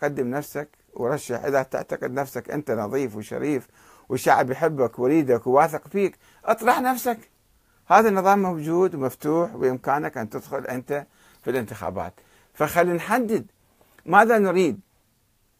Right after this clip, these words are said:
هل نحن مع العملية السياسية الديمقراطية اللي هي نظام عام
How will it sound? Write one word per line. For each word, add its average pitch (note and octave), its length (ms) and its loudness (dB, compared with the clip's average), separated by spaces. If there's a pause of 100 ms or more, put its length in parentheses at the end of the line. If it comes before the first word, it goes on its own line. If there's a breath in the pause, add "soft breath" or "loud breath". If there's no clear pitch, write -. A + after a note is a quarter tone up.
(600)
هل F3 400 4 (240)
نحن C#3 540 -2 (140)
مع D3+ 260 2
العملية C#3 540 -2
السياسية C3 720 0
الديمقراطية F#3 840 0
اللي F3+ 440 -4
هي F#3+ 80 4
نظام G3 440 2
عام E3+ 360 2